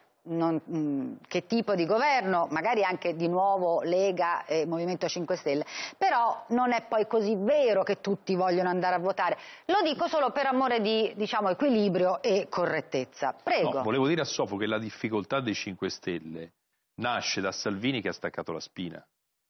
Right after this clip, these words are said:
Speaker 2: Cioè loro hanno scommesso su un governo, lo stesso Salvini infatti, non avendo poi previsto un piano B alla, allo staccare la spina al governo, è tornato indietro.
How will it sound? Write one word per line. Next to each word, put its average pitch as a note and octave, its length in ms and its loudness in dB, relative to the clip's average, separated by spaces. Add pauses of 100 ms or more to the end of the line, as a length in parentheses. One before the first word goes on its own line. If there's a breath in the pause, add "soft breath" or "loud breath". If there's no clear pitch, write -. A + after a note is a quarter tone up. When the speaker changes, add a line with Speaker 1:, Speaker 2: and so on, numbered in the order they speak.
(220 soft breath)
Speaker 2:
Cioè C3+ 180 0
loro D#3 260 2
hanno C3+ 180 0
scommesso B2+ 760 -2
su - 180 -2
un C3+ 120 2
governo, F2+ 680 -2
lo A2+ 80 -2
stesso C3+ 360 -2
Salvini A2+ 400 -2
infatti, F#2+ 760 -6
non A2 160 -2
avendo B2 480 0
poi C3 220 0
previsto A2 480 -2
un F2+ 140 -4
piano G#2 360 -2
B F2 400 -4 (920)
alla, F#2+ 440 -2
allo G#2 200 -2
staccare A2+ 460 -4
la G2+ 100 0
spina G2+ 300 -4
al F#2 80 0
governo, F2+ 600 -4 (100)
è F#3 180 -4
tornato G2+ 380 -2
indietro. G2 640 -4